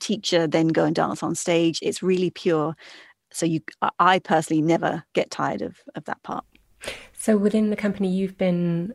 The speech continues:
Speaker 2: a dancer, a choreographer, a director, a teacher. I'm guessing e-, each of those roles and probably all the other ones you do has its own distinct rhythm.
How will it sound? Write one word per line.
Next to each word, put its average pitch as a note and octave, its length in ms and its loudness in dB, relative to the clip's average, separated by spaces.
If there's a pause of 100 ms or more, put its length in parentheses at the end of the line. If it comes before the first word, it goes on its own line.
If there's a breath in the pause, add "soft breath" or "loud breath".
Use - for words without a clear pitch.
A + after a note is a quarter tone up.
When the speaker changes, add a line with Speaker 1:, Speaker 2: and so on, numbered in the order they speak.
Speaker 2:
a F#3+ 80 0
dancer, F3+ 560 0
a E3 60 -4
choreographer, F3 960 -2 (160)
a F3+ 80 0
director, E3 800 -4 (540)
a - 40 -20
teacher. E3+ 640 -8 (480)
I'm F3+ 180 4
guessing F#3 360 2
e-, - 240 -6
each - 260 -2
of - 60 -14
those F3 200 0
roles E3 260 0
and E3 300 -4
probably E3+ 240 -2
all E3+ 100 0
the F3 100 0
other F3 140 2
ones D#3 240 -2
you E3+ 60 -6
do E3 240 -2 (400 loud breath)
has - 600 -8
its F#3 220 -4
own E3 400 -2 (300)
distinct - 380 -8
rhythm. - 300 -14